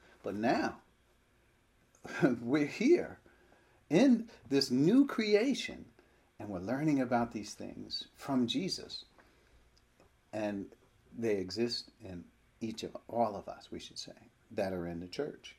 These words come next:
Each one of us have these dynamics going on inside of us. Quite a, a point of interest as I think about it. Point D,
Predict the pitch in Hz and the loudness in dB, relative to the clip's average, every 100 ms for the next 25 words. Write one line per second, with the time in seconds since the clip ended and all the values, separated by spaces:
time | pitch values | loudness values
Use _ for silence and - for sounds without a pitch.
0 | - 123 156 - 147 147 156 113 - - | -8 -4 -4 -4 0 2 2 0 -4 -18
1 | - - _ - 123 110 101 90 117 101 | -18 -20 _ -8 -2 -2 -2 -6 -10 -8
2 | 95 101 - 90 92 101 98 87 - - | -6 -6 -8 -8 -8 -8 -8 -10 -14 -16
3 | 92 107 120 120 147 160 165 123 90 110 | -14 -2 2 4 4 6 4 2 -2 -10
4 | 110 110 110 110 110 98 90 90 78 - | -12 -8 -6 -4 -2 -4 -6 -12 -14 -16
5 | - _ - - - _ _ _ _ _ | -20 _ -20 -20 -20 _ _ _ _ _
6 | _ _ _ - - 117 117 117 - - | _ _ _ -12 0 0 0 -4 -20 -20
7 | _ - _ _ _ _ _ _ 107 107 | _ -20 _ _ _ _ _ _ -6 -4
8 | 104 95 - 98 - 120 104 98 98 98 | -2 -6 -8 -12 -6 -2 -2 -4 -6 -8
9 | - 85 - - - 98 92 95 - 104 | -8 -12 -14 -16 -14 -12 -8 -8 -6 -6
10 | 98 90 - - - - - 127 120 107 | -6 -8 -10 -14 -16 -10 -2 0 0 -6
11 | 107 123 113 | 0 0 0